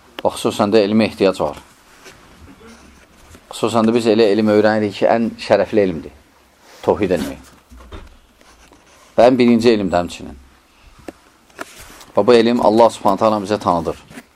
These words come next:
Yəni, Allah Subhanahu taala tanımaq ancaq bu elmlə ola bilər. Və Allah Subhanahu taala tanımaq da ən birinci əsas, məqsəd olduğuna görə tohid elmi də ən birincidir.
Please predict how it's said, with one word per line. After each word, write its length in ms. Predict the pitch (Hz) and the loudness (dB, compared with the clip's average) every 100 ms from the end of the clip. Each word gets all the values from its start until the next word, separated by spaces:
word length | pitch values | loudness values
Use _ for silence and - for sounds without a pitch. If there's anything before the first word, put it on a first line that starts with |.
| _ - - _ - - _ - _ _ _ _ _ _ _ | _ -20 -20 _ -20 -20 _ -20 _ _ _ _ _ _ _
Yəni, 100 | 101 76 | -2 2
Allah 180 | 107 117 | 2 2
Subhanahu 240 | - 104 95 | 2 -2 0
taala 200 | 95 92 | -4 0
tanımaq 440 | 101 101 110 117 107 | -2 2 2 2 0
ancaq 200 | 107 101 | 0 2
bu 80 | 110 | 2
elmlə 320 | 107 95 85 | 0 -2 -2
ola 120 | 78 78 | -4 -4
bilər. 260 | 73 73 - - _ _ _ _ _ _ - _ _ - _ _ _ - _ _ _ - | -10 -10 -16 -20 _ _ _ _ _ _ -20 _ _ -20 _ _ _ -20 _ _ _ -4
Və 60 | |
Allah 180 | 98 120 | 2 2
Subhanahu 300 | 117 110 104 | 2 -2 -2
taala 220 | 110 104 98 | -2 -2 2
tanımaq 380 | 104 107 117 104 | 2 4 0 0
da 60 | - | -2
ən 80 | 120 | -2
birinci 460 | 110 104 95 104 92 78 - _ _ _ _ _ _ _ _ _ _ - _ _ _ _ _ _ _ _ _ _ _ _ _ _ - | -2 -2 -4 -2 -2 -4 -18 _ _ _ _ _ _ _ _ _ _ -20 _ _ _ _ _ _ _ _ _ _ _ _ _ _ -4
əsas, 540 | 90 131 104 - - _ _ _ _ - 101 | 0 4 4 2 -14 _ _ _ _ -8 -4
məqsəd 320 | 98 - 107 - _ | -2 0 0 -2 _
olduğuna 400 | 98 98 104 120 | -2 0 0 2
görə 240 | 104 101 113 123 120 _ _ | 4 4 2 -2 -10 _ _
tohid 320 | 123 113 127 | 4 4 4
elmi 240 | 120 104 107 | 2 2 2
də 80 | 113 | 2
ən 100 | 110 | 0
birincidir. 480 | 98 92 82 73 | -2 -2 -4 -8